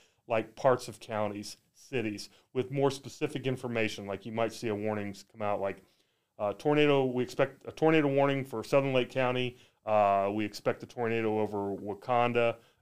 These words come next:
at a certain time, like one o'clock, and then we expect it to make it by the, to the lakefront by one thirty, something like that. Um, and, and specific information. If there's a,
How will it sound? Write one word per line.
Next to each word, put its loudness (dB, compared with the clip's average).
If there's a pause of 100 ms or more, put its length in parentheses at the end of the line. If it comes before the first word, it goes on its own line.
at 2
a -2
certain -6
time, 0
like -4
one 0
o'clock, 2
and -6
then -4
we -6
expect -6
it -12
to -10
make -4
it -12
by 2
the, -6 (140)
to -20
the -8
lakefront -6
by -4
one -6
thirty, -8
something -14
like -14
that. -6 (480)
Um, 0
and, -4
and -6
specific -4
information. -6
If -8
there's -4
a, -8